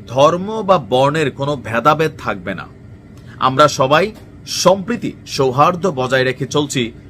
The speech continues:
ভবিষ্যতেও চলব। আহ, এখানে তিনি হিন্দুদের একটা প্রোগ্রাম ছিল ঢাকেশ্বরী জাতীয় মন্দিরে, সেখানে গিয়ে তিনি এই, আহ, ঘোষণাটা দিলেন। বললেন যে এই দেশে শত শত বছর ধরে হিন্দু, মুসলমান, বৌদ্ধ, খ্রিস্টান, পাহাড়ি, বাঙালি, উপজাতি সবাই মিলে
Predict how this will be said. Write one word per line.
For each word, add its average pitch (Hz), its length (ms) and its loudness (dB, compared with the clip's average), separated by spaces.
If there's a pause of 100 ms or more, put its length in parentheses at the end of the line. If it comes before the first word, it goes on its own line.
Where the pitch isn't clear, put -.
(160)
ভবিষ্যতেও 139 540 -2
চলব। 123 320 0 (760)
আহ, 143 380 6
এখানে 190 260 2
তিনি 175 180 -2
হিন্দুদের 143 380 0
একটা 151 180 0
প্রোগ্রাম 127 380 0
ছিল 156 260 -4
ঢাকেশ্বরী 131 460 -4
জাতীয় 120 360 -2
মন্দিরে, 143 400 -4
সেখানে 135 380 -4
গিয়ে 131 120 -2
তিনি 135 360 -4
এই, 113 320 -2
আহ, 101 280 -2
ঘোষণাটা 131 440 0
দিলেন। 131 300 0
বললেন 139 260 2
যে 151 100 -2
এই 147 200 0
দেশে 190 340 2 (400)
শত 160 280 -2
শত 208 200 -8
বছর 151 340 -2
ধরে 135 200 -2
হিন্দু, 123 360 -6
মুসলমান, 127 480 -4
বৌদ্ধ, 117 340 -6
খ্রিস্টান, 123 420 -6
পাহাড়ি, 117 380 -2
বাঙালি, 123 420 2 (420)
উপজাতি 170 440 2
সবাই 165 400 2
মিলে 147 300 2